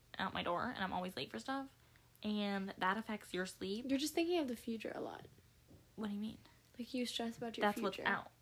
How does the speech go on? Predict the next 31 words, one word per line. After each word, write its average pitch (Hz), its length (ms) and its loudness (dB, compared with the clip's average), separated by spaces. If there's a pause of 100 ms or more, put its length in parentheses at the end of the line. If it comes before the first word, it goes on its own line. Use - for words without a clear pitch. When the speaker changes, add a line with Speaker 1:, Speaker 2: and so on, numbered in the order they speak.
(580)
Speaker 2:
Yeah, 262 140 6
that's 254 160 -4
what 240 100 0
I 262 40 0
was 220 100 -4
saying. 226 120 -2 (1080)
Speaker 1:
Well, 254 100 10
no, 254 80 10
I'm 226 140 8
saying 233 180 2
even 277 160 4
stress 226 220 0
just, - 240 -4
like, 208 200 -2
about, 202 220 -2
like, 190 200 -2 (300)
getting 202 180 2
all 196 80 2
my 185 120 2
stuff 196 200 -6
done 202 300 -6 (120)
every 202 200 -2
day, - 440 -2
like, - 320 -6 (240)
blah, 202 100 -4
blah, 190 140 -2
blah. 107 280 0
But 220 120 0
anyway. 214 260 -2 (880)
And 233 380 2
so, 240 520 0